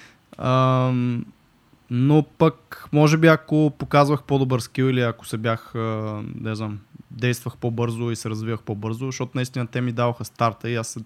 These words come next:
поразвих малко при тях. А, може би нямаше да стане това нещо.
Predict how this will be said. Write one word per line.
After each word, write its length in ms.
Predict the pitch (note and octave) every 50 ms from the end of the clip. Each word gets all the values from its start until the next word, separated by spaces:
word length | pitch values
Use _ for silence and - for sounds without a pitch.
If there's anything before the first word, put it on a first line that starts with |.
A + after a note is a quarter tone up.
| _ _ -
поразвих 440 | - A#2 A2+ A2 G#2+ A2 A#2+ A#2 -
малко 260 | A2+ G#2+ G2+ - -
при 160 | - A2 G#2
тях. 280 | - - A2 B2+ C3 - _ _ _ - - - - - _ _ _ _ - - _ _ _ _ _ -
А, 200 | - A#2 A#2 A#2
може 220 | A#2+ A#2+ B2 A#2+ A#2+
би 100 | B2 B2
нямаше 320 | B2 B2 B2 B2 - A2+
да 40 | G#2+
стане 280 | - - A2 G2+ G2
това 180 | F#2 - G#2 G2
нещо. 540 | G2 A2+ A#2+ - - - F#3 G#3 A3 A#3